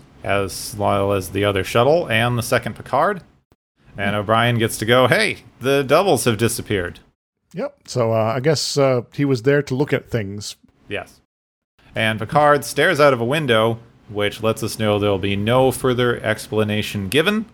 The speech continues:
Speaker 1: for anything that just occurred.
Speaker 2: Yes. <laughs> It's like, "Well, uh, we've gotten out of that situation."
Speaker 1: Yes. Now for me to stare pensively out of this window to make it look
Speaker 2: <laughs>
Speaker 1: like I'm reflecting on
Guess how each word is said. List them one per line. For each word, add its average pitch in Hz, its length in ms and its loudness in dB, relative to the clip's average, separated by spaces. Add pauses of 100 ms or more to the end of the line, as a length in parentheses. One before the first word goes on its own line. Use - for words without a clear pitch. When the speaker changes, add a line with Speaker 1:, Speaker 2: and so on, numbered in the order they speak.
(160)
Speaker 1:
for 104 320 -6
anything 147 520 -2
that 135 160 -6
just 117 260 -4
occurred. - 440 -8 (380)
Speaker 2:
Yes. - 540 -6
<laughs> - 40 -20 (840)
It's - 120 -20
like, 147 140 -8
"Well, 156 340 2
uh, 127 180 0 (240)
we've 123 140 -4
gotten 170 240 2
out 160 160 6
of 131 60 0
that 196 200 2
situation." 135 840 2 (380)
Speaker 1:
Yes. 110 440 -2
Now 156 200 4
for 202 100 -4
me 185 120 4
to 156 60 0
stare 139 280 2
pensively 117 580 0
out 110 140 2
of 101 80 -2
this 107 180 0
window 131 380 4
to 139 80 2
make 107 140 2
it 107 120 4
look 123 260 -2
Speaker 2:
<laughs> 113 80 2
Speaker 1:
like 104 140 0
I'm 95 280 -2
reflecting 101 640 -2
on 85 400 -12